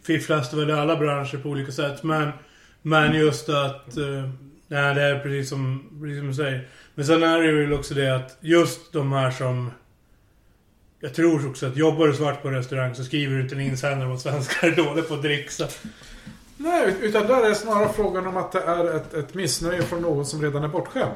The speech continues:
Speaker 1: Mm. Ja, och det är det jag får rätt lite grann. I Alaska får du inte väcka en sovande björn för att ta en bild med den. Jag tänker så här, skyll sig själv kanske, om man prompt måste väcka en
Speaker 2: Ja,
Speaker 1: björn som sover.
Speaker 2: fast just i U S A så finns det inte skyll dig själv,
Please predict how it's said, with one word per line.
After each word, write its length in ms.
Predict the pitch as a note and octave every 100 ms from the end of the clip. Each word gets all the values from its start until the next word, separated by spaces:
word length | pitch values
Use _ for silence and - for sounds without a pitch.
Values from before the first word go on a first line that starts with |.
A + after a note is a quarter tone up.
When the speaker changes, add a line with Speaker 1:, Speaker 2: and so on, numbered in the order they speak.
| - D#3+
Speaker 1:
Mm. 160 | E3 B2+ - - - - -
Ja, 120 | D3+
och 120 | E3
det 60 | D#3+
är 40 |
det 100 | D#3
jag 140 | C#3+ A#2+
får 140 | A#2+
rätt 160 | A2 -
lite 180 | - -
grann. 120 | - - - - - -
I 280 | F#3+ A3 A3+
Alaska 720 | G3 G#3+ G#3+ - F3 C3+ B2+
får 160 | E3+
du 160 | F3 F3
inte 120 | C#3+
väcka 360 | F3 D3+ - E3+
en 80 | D#3+
sovande 460 | F#3 D#3 D3 D#3
björn 460 | C#3+ E3 D#3 B2 A#2
för 120 | - C3+
att 100 | C3
ta 100 | C#3
en 60 | C3
bild 300 | D3 B2+ B2
med 120 | G#2+
den. 160 | G#2 G2 _ _ _ _ _ _ _ _ _ _ _ _ _ -
Jag 100 | C#3+
tänker 280 | F3+ F3
så 120 | D#3 D#3+
här, 360 | C#3+ C3 - - - -
skyll 280 | - F3+ D#3+
sig 140 | -
själv 220 | D#3 B3+ C#3 -
kanske, 260 | G2+ - - -
om 140 | - D3
man 340 | C3+ B2 B2 -
prompt 260 | C#3+ C3 C#3
måste 180 | B2+
väcka 280 | C3+ B2+ -
en 60 | B2+
Speaker 2:
Ja, 140 | A#2
Speaker 1:
björn 220 | B2+ A#2+ B2+
som 100 | B2
sover. 320 | A#2+ A2 C#3+
Speaker 2:
fast 240 | F#3 -
just 240 | G3 G3+ G#3
i 40 |
U 280 | G#3+ G#3 F3+
S 160 | D#3 A3
A 140 | F#3
så 140 | -
finns 320 | D3+ F#3+ D#3 -
det 60 |
inte 180 | C3+ B2+
skyll 240 | - C#3+ B2
dig 100 | G#2+
själv, 340 | C#3+ G#2